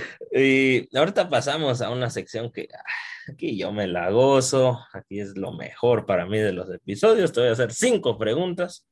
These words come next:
de lo que sea, o sea, puede ser a lo mejor la pregunta más profunda que te han hecho en tu vida, o a lo mejor la pregunta más sin sentido que te han hecho en tu vida. Eh, después te voy a dar el tiempo para que cambiemos,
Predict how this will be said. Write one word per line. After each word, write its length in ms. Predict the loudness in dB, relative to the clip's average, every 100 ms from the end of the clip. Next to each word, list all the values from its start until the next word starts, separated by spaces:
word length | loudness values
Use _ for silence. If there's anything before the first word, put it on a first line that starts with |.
| _ _ _ _ _ _ _ _
de 140 | 2
lo 140 | 2 2
que 140 | 2
sea, 180 | 2 2 -2 -8 _
o 180 | -4 -2
sea, 340 | 2 2 2
puede 220 | 0 -2
ser 240 | 0 0 0
a 80 |
lo 100 | -2
mejor 320 | -4 -8 -8 -6
la 160 | -6
pregunta 360 | -4 -6 -6 -8
más 160 | -8
profunda 580 | -6 -4 -2 -2 -2 -2
que 100 | -4
te 120 | -4
han 80 | -2
hecho 180 | -2 -4
en 100 | -6
tu 120 | -6
vida, 260 | -2 -2 -4 -14 -20 -20 _
o 120 | -2
a 40 | 0
lo 140 | -2
mejor 260 | -2 -2 -2
la 140 | -4
pregunta 420 | -4 -6 -2 -2
más 260 | -2 -8 -8
sin 140 | -10
sentido 400 | -10 -8 -6 -6
que 100 | -8
te 100 | -14
han 100 | -16
hecho 180 | -16 -14
en 80 | -4
tu 160 | 0
vida. 240 | 2 0 -4 -14 -18 -18 -18 0
Eh, 260 | 4 6 6
después 320 | 4 4 4
te 100 | 6
voy 100 | 6
a 40 | 6
dar 120 | 4
el 100 | 2
tiempo 380 | 0 0 -2 _ -6
para 200 | -4 -4
que 100 | -6
cambiemos, 640 | -4 -2 -2 -4 -6